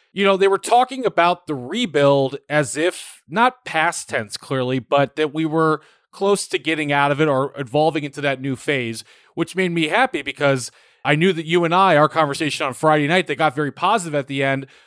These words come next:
we're not the only ones thinking that. And last year, especially early in the season in twenty twenty-two, the team was terrible.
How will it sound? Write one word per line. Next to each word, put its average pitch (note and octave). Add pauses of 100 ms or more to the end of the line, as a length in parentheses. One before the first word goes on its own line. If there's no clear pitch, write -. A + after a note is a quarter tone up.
(120)
we're E3+
not F3
the E3+
only E3
ones D#3
thinking D3+
that. A2 (380)
And C#3 (280)
last F#3+
year, F3+
especially E3+
early F3
in D#3+
the C#3+
season D#3
in C#3
twenty D#3
twenty-two, D3 (220)
the C3
team F3+
was C#3
terrible. D#3+